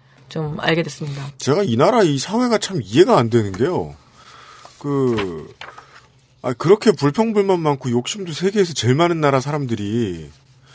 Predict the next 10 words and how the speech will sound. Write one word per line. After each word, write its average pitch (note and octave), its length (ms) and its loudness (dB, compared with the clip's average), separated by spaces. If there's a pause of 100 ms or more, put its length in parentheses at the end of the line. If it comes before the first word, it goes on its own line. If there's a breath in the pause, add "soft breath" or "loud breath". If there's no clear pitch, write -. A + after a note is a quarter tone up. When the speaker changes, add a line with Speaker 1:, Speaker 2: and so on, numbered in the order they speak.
(540 loud breath)
Speaker 2:
그, D#3 300 -2
그럼 F3+ 180 2
계속 E3 280 0
불평불만 F#3+ 600 2
하지. F3+ 320 -2
자기 C3 380 -4
일은 G#3 200 0
또 F3+ 140 2
열심히 B2 380 4
해가지고 A2+ 880 2